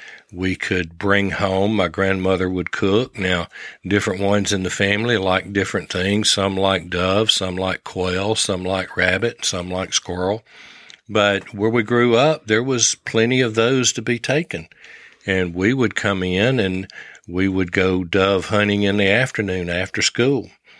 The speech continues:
up in the fields. We do the same thing with quail or rabbit.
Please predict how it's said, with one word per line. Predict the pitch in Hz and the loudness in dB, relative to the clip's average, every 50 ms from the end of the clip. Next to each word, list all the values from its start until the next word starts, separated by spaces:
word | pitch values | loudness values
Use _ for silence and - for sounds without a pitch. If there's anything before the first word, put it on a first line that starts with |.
| _ _ _ _ _ - | _ _ _ _ _ -10
up | 92 87 - - | -10 -8 -4 -4
in | 95 92 | -2 -2
the | 92 85 | -2 -4
fields. | - - 107 117 127 123 101 85 76 82 - - | -2 0 2 2 2 2 0 -2 -2 -4 -6 -6
We | 98 90 90 87 | -4 -6 -8 -8
do | 82 87 90 90 | -4 -4 -4 -2
the | 87 - | 0 0
same | - 101 95 95 90 | 2 2 2 0 0
thing | - - 101 98 104 | 0 0 2 2 2
with | 104 101 98 - | 2 0 -2 -4
quail | - - 104 104 110 123 127 113 98 90 78 78 - - - - | -8 -2 2 2 4 4 4 2 2 0 -2 -6 -10 -10 -10 -10
or | 82 | -8
rabbit. | 80 85 90 101 113 123 117 - - | -2 0 0 0 0 -2 -4 -6 -10